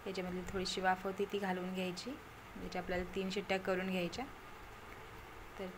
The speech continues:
तीन शिट्ट्या झाल्यानंतर तुम्ही बघू शकता आपली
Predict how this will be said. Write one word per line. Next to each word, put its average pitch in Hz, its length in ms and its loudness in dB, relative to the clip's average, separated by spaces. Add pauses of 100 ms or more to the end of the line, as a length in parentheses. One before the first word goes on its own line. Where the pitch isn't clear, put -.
तीन 226 200 4
शिट्ट्या 214 320 2
झाल्यानंतर 190 560 2
तुम्ही 190 300 0
बघू 180 280 0
शकता 202 360 -2 (500)
आपली 180 240 -4